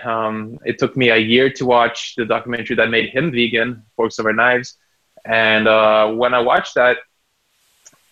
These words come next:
you know, I wasn't, I understood where he was coming from. Uh, I respected his choice. I've gotten, I've gotten to the <laughs> point where, uh, I wasn't criticizing him anymore. I, uh, I kind of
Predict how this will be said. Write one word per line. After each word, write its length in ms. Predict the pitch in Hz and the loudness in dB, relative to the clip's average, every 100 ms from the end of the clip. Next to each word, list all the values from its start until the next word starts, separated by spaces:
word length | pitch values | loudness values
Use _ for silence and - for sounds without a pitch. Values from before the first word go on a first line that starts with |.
| - | -6
you 120 | 151 | 0
know, 200 | 151 151 - - | 2 2 -2 0
I 120 | 139 | 2
wasn't, 580 | 143 170 165 180 160 - | 4 4 2 -4 -4 -2
I 140 | 143 143 | 2 2
understood 420 | 156 151 - 165 | 2 -2 -2 2
where 120 | 160 | 2
he 60 | 151 | 4
was 160 | 147 | 0
coming 300 | - 135 135 | -2 -2 -2
from. 420 | 131 147 139 139 131 - - | -2 2 2 0 -6 -8 0
Uh, 380 | 117 117 117 107 | 2 4 4 2
I 80 | 120 | 0
respected 560 | 120 120 - 131 143 131 | 0 -4 -2 -2 0 -2
his 180 | 123 | -4
choice. 420 | - 131 123 120 - | -4 0 2 2 -2
I've 180 | 113 113 | -4 0
gotten, 280 | 107 - 113 | -2 -2 -2
I've 160 | 110 - - | -4 -4 -2
gotten 220 | 120 131 | -2 -2
to 80 | 135 | -2
the 100 | - | -2
<laughs> 60 | |
point 240 | - 135 127 | -2 0 2
where, 240 | 123 113 - _ _ _ - | 4 2 -2 _ _ _ -2
uh, 180 | 113 107 | 0 2
I 40 | |
wasn't 320 | 113 135 139 131 | 2 2 0 -2
criticizing 500 | 135 127 127 120 123 | -2 0 0 0 -4
him 160 | 127 123 | -4 -4
anymore. 420 | 123 123 127 127 | -4 -2 2 2
I, 380 | 113 110 110 110 | 2 0 2 2
uh, 520 | 110 107 107 107 104 113 _ | 2 2 2 0 -4 -16 _
I 60 | 110 - | -10 -6
kind 120 | 117 | -4
of 140 | 113 | -4